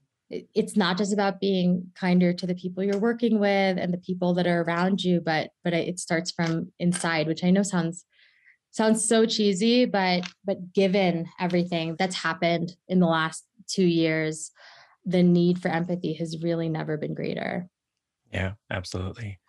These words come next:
Speaker 2: I wanna finish off the, our chat, uh, with a quick round of a this or that kind of rapid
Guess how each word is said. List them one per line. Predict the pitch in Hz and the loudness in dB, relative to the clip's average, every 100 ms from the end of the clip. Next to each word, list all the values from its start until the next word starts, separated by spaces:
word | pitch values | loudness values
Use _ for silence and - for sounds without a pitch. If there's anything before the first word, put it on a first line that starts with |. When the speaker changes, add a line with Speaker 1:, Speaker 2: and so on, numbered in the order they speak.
| _ | _
Speaker 2:
I | 147 | -2
wanna | 151 185 208 | 0 2 0
finish | - 170 160 - | 0 0 0 -2
off | 123 107 104 95 - - | 0 0 0 -4 -10 -8
the, | 117 104 101 98 98 98 | -6 -4 -2 -2 -4 -4
our | 98 | -4
chat, | - 107 98 117 - - | -2 -2 -2 -4 -8 -6
uh, | 107 98 95 - | -4 -2 -2 -4
with | 110 104 101 - - _ - | -4 -2 -4 -6 -14 _ -8
a | - | -6
quick | - 110 - | -6 -6 -4
round | 101 92 90 85 101 | -2 -2 -2 -6 -6
of | 90 87 - | -6 -6 -6
a | 117 | -6
this | 95 104 - | -4 -4 -2
or | 101 | -2
that | 95 92 95 | 0 -2 -2
kind | - | -4
of | 98 | -4
rapid | 87 87 87 | -2 -4 -6